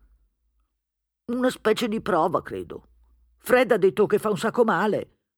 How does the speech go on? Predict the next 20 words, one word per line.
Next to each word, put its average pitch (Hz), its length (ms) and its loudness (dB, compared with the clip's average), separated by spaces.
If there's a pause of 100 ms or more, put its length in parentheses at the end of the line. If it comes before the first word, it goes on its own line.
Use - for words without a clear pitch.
(160)
ma - 140 -2
penso 139 440 -2
che 156 120 -4
stesse 147 300 -4
scherzando." 147 720 -4 (840)
A 147 100 0
Harry 202 520 -4 (460)
il 190 160 0
cuore 185 300 0
sobbalzò 196 380 -4
nel 220 180 -4
petto. - 540 -14 (400)
Una 135 200 -4
prova? 123 480 -10 (560)
Di 254 160 2
fronte 240 300 0
a 220 40 4
tutta 214 200 -2
la 165 80 0
scuola? 147 500 -2